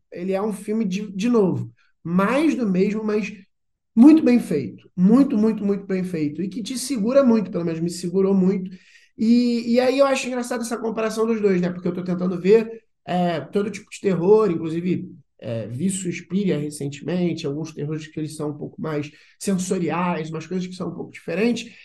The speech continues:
e esses dois, é, não só Os Ossos, que, que foi também porque eu quis falar desses dois, porque quando um me lembrou do outro e um não tem nada a ver com o outro, eles são muito diferentes no lugar de que um tenta reinventar a roda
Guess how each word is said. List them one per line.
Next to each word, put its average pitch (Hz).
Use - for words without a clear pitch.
e 214
esses 254
dois, 202
é, 139
não 156
só 156
Os 123
Ossos, 147
que, 110
que -
foi 135
também 143
porque 143
eu 165
quis -
falar 180
desses 165
dois, 180
porque 180
quando 185
um 196
me 226
lembrou 190
do 170
outro 180
e 165
um 180
não 196
tem 180
nada 170
a 160
ver 160
com 156
o 185
outro, 226
eles 240
são 247
muito 294
diferentes 240
no 226
lugar 208
de 170
que -
um 233
tenta 208
reinventar 180
a -
roda 180